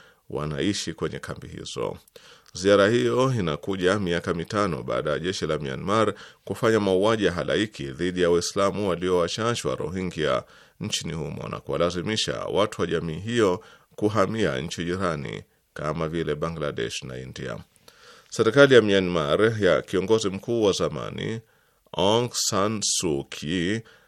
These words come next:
ambaye aliondolewa madarakani na jeshi katika mapinduzi, iliunga mkono ukandamizaji wa kijeshi dhidi ya Waislamu wa jamii ya Rohingya. Hata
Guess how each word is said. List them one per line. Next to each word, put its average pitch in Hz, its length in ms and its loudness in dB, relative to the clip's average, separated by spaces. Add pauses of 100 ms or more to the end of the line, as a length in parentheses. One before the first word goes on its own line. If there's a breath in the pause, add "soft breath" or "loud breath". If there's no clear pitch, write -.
(160 soft breath)
ambaye 98 420 4
aliondolewa 120 600 4
madarakani 101 640 2
na 69 120 -4
jeshi 120 440 -2
katika 98 360 -2
mapinduzi, 73 840 -6 (320 soft breath)
iliunga 101 460 2
mkono 120 420 -2
ukandamizaji 95 680 0
wa 65 120 0
kijeshi 90 480 -4
dhidi 82 260 -4
ya 80 80 2
Waislamu 76 800 -2 (340 soft breath)
wa 90 140 2
jamii 95 420 0
ya 67 180 -6
Rohingya. 67 680 -6 (840 soft breath)
Hata 87 540 -2